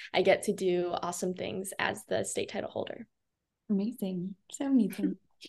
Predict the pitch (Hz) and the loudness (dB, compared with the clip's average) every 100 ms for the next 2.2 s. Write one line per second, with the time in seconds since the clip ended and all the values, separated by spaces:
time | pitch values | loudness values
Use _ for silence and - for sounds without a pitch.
0 | - _ - 240 226 226 247 214 165 - | -20 _ 10 12 12 12 12 12 10 4
1 | - _ _ 196 208 208 196 175 165 156 | -14 _ _ 8 10 10 8 6 2 2
2 | 170 | 2